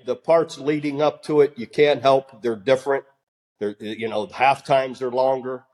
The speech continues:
You're off the field pregame a lot longer than you usually are. But you prepare your team. You tell them that so they can anticipate. To me, I'm big on anticipate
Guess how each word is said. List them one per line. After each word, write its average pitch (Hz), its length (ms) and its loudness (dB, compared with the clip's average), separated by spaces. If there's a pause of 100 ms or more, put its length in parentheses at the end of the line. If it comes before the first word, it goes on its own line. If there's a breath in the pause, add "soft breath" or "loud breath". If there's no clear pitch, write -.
(220)
You're 107 180 -4
off 131 220 2
the 135 80 -4
field 131 420 -2
pregame 135 800 0
a - 20 -12
lot 110 380 0
longer 131 400 0
than 123 220 -4
you 123 60 0
usually 123 520 0
are. 120 320 2 (600)
But 170 160 4
you 165 80 -4
prepare 220 420 2
your 156 160 -2
team. 135 300 0
You 160 100 -8
tell 165 320 2
them 123 140 -2
that 127 240 -2
so - 160 -2
they 127 140 2
can 139 200 -2
anticipate. 135 720 -2
To 151 100 0
me, 208 180 6
I'm 185 140 4
big 151 260 0
on 143 320 0
anticipate 131 920 -2